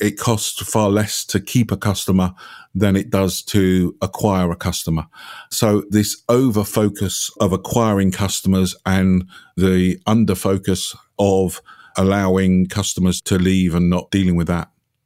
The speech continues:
And tied into that is then you start to get into the marketing part, which is, and again, as I was thinking about and sort of preparing for this, this call, for this podcast, is new customers only. This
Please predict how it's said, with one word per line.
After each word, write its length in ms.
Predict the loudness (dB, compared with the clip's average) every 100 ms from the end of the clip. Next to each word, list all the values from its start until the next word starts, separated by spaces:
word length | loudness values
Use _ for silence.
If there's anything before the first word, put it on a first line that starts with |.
| _ 0
And 200 | 0 2
tied 300 | 2 2 4
into 320 | 2 2 0
that 240 | 0 0
is 220 | 0 2
then 220 | 2 2 2
you 140 | 2
start 340 | 0 0 0 -2
to 60 |
get 180 | -2 0
into 200 | 0 0
the 100 | 2
marketing 540 | 2 2 -2 -2 -2
part, 380 | 0 0 0 0
which 260 | 0 0 0
is, 380 | 2 2 -2 -8 -20 -20 -18 0
and 100 | 2
again, 300 | 2 4 4
as 180 | 2 2
I 60 |
was 180 | 0 0
thinking 280 | -2 0 0
about 200 | 0 0
and 120 | -2
sort 140 | -2 -2
of 60 |
preparing 440 | -2 0 0 2 0
for 140 | 0
this, 400 | 0 -2 -6 -10
this 280 | -2 -2 -2
call, 460 | -4 0 0 -2 -12 -20 -20 -2
for 80 |
this 180 | 0 0
podcast, 640 | 0 -4 -2 -2 -2 -6 -14 _ -20 _
is 420 | -2 0 2 -2 -8 _
new 240 | 2 2
customers 540 | 2 -2 -2 -2 0 2
only. 340 | 2 0 -2 -8 -18 -4
This 340 | 0 0 -2